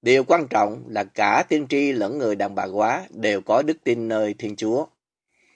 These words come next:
Tiên tri thể hiện đức tin bằng sự công bố phép lạ Chúa sẽ làm. Người đàn bà quá thể hiện đức tin bằng sự sẵn sàng dùng một chút dầu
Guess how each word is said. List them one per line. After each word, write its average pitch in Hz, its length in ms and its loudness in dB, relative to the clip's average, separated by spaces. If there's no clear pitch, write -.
Tiên 160 200 2
tri 170 280 6
thể 151 180 0
hiện 113 220 2
đức 165 180 -2
tin 135 260 0
bằng 101 180 -4
sự 95 400 -2
công 135 200 0
bố 139 200 6
phép 180 260 -2
lạ 95 300 -4
Chúa 147 240 0
sẽ 123 180 0
làm. 101 300 -2
Người 123 180 4
đàn 127 200 4
bà 117 120 6
quá 135 320 4
thể 147 260 2
hiện 107 240 2
đức 151 180 -4
tin 139 240 2
bằng 104 140 -8
sự 92 340 -4
sẵn 135 260 -2
sàng 110 340 0
dùng 117 260 -2
một 113 160 -2
chút 180 140 -4
dầu 104 300 0